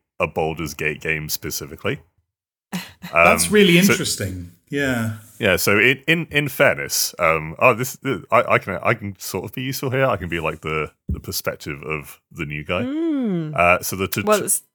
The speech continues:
Speaker 1: the tutorials, like, the absolute basics, are pretty good if you turn them on. Um, even if there are a lot of them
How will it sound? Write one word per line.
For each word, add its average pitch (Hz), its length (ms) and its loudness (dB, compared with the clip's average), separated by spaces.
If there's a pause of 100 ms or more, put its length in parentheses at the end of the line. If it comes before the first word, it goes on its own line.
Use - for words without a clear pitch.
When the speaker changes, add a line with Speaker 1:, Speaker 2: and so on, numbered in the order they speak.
(120)
Speaker 1:
the 98 60 0
tutorials, 76 880 0 (100)
like, 82 140 0
the 85 100 -4
absolute 92 400 0
basics, 71 600 -2
are 80 180 0
pretty 78 240 -10
good 78 240 -4
if 67 160 -12
you 87 40 -8
turn 82 200 -8
them 82 100 -8
on. 107 160 -6 (480)
Um, 78 320 0 (120)
even 85 200 -2
if 82 100 -10
there 82 220 2
are 80 220 2
a 78 40 0
lot 78 260 -4
of 80 80 -10
them 101 260 -4